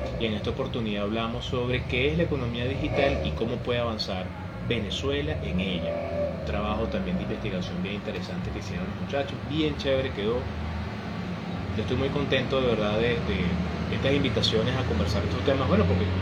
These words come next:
como ustedes saben es lo que yo vengo trabajando de seis, siete años a la fecha, <laughs> este, y hoy por hoy ver y entender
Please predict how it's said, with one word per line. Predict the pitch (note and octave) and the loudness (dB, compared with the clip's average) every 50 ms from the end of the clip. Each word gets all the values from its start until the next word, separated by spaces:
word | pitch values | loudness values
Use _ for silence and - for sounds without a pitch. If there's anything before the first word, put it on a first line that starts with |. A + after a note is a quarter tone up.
| - - - | 2 2 2
como | - - - | 2 2 2
ustedes | - F2+ G2+ A#2+ A#2+ - | 4 4 6 6 6 6
saben | - - D#3+ E3+ E3+ | 6 6 8 8 8
es | E3 C#3+ | 6 6
lo | - F2+ F#2 | 4 4 4
que | - | 6
yo | - D3 B2 A2+ - - - - - - - C3 | 6 6 6 6 4 0 -2 -2 -2 0 4 4
vengo | B2+ C3 C#3 C3+ | 4 6 4 4
trabajando | - C#3+ C#3 B2+ A#2 - A2+ A2 G#2+ G#2+ A2+ B2+ B2+ A#2+ | 6 6 6 6 6 6 4 4 2 4 4 4 4 4
de | G#2+ F2 F2 - - - - - - - - - - - | 4 2 0 -2 -6 -6 -6 -8 -8 -6 -6 -6 -4 -4
seis, | - - - C3+ C3 C3 C3 B2+ - | 0 4 6 6 6 6 4 0 -2
siete | - - C3+ B2+ B2 C3+ C3+ C3+ | 0 0 0 0 2 4 4 4
años | C3 C3 C3+ C#3 C#3 | 4 2 0 0 0
a | C3+ | 0
la | A#2+ G2 - | 0 0 0
fecha, | - A#2 A2 - - A#2+ - - - - - - - - - | 0 0 0 0 -2 -6 -8 -8 -10 -10 -10 -10 -10 -8 -6
<laughs> | - - - - - - - - - - - - - | -6 -6 -6 -8 -10 -12 -12 -12 -12 -12 -10 -6 -2
este, | G#2+ G#2 G2+ - - - A2 G#2+ G2+ G2+ G2+ G2 G2 - | -2 -2 -2 -2 -4 -2 0 2 2 2 2 0 -2 -2
y | - A#2 A2 A2 G#2+ G#2 G2+ G2 F#2+ E2+ F2 | -2 0 2 2 2 2 0 -2 -4 -6 -6
hoy | A2 A2 | -6 -4
por | - - C3+ C3 | -2 0 0 2
hoy | C3 C3 C3 B2+ - - - - - - - - - - - - - - - - - - - G#2 G2+ | 2 0 -2 -4 -6 -12 -14 -14 -14 -14 -16 -16 -16 -16 -16 -14 -14 -14 -12 -12 -12 -10 -10 -4 2
ver | A#2 A#2 A#2 B2 | 4 4 4 4
y | C3+ | 2
entender | C#3 C#3 C#3 A#2+ G2+ G2 F#2+ G2+ G#2 A#2 - | 0 0 0 0 0 0 0 2 2 0 0